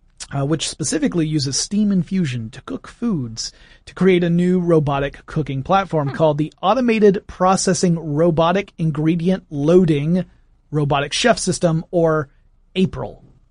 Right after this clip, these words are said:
Speaker 1: And, uh, april will be unveiled in April two thousand sixteen, so we haven't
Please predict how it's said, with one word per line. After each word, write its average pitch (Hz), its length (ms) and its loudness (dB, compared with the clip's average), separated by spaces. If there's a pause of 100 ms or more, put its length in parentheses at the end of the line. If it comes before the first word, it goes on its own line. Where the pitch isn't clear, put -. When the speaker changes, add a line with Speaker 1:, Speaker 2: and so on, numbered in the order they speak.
(640)
Speaker 1:
And, 151 440 -4 (400)
uh, 147 380 -2 (220)
april 196 340 6
will 170 140 4
be 165 180 0
unveiled 170 720 2 (180)
in 175 200 2
April 143 360 -2
two 139 200 -4
thousand 123 320 -8
sixteen, 135 520 -4
so 143 140 -8
we 151 140 -2
haven't 143 420 -4